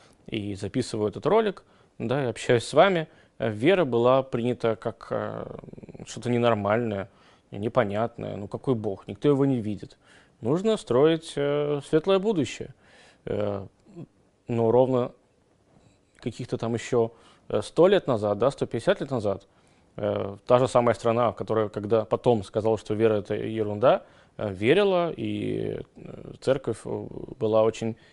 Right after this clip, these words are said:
тесно связана с государством, и это было абсолютно нормальной вещью. Люди верили в Бога. Поэтому, ну, может быть, нам с вами, конечно, повезло родиться в эту эпоху, когда это тоже нормально.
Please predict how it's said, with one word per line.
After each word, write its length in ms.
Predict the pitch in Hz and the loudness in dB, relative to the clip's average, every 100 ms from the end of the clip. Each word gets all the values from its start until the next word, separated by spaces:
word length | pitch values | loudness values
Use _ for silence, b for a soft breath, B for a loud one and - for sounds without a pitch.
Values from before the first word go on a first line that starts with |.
| _ | _
тесно 320 | 127 143 147 | -2 0 -2
связана 400 | - 135 131 131 | 0 2 2 0
с 280 | - - 117 | -6 -2 0
государством, 720 | 117 - 110 117 135 123 120 b b b | -2 -4 4 4 4 -6 -10 b b b
и 80 | 110 | -2
это 160 | 107 | 0
было 120 | 120 135 | 2 2
абсолютно 300 | - 170 175 | 2 0 0
нормальной 400 | 185 196 208 208 | 2 2 2 0
вещью. 320 | 214 - - b b b | -4 -6 -16 b b b
Люди 320 | 110 120 151 170 | -2 0 2 0
верили 440 | 117 110 127 165 | 2 2 4 2
в 100 | 147 | 0
Бога. 340 | 120 101 - - _ b b b _ | 0 -2 -2 -16 _ b b b _
Поэтому, 300 | 117 120 120 | -2 0 0
ну, 160 | 110 110 | 0 0
может 160 | 113 110 | -2 -4
быть, 140 | - | -2
нам 120 | 117 | -2
с 80 | - | 0
вами, 140 | 113 110 | 0 0
конечно, 280 | 110 - | -2 -4
повезло 320 | 101 107 143 185 | -4 0 2 2
родиться 340 | 160 135 120 | 2 0 0
в 60 | 110 | 0
эту 220 | - 113 | 0 -4
эпоху, 500 | - 190 226 120 - b b | 2 4 4 0 -6 b b
когда 320 | 104 104 123 | -12 0 4
это 220 | 120 113 | 4 2
тоже 240 | - 113 113 | -4 -4 -2
нормально. 500 | 120 143 123 98 | -2 0 0 -2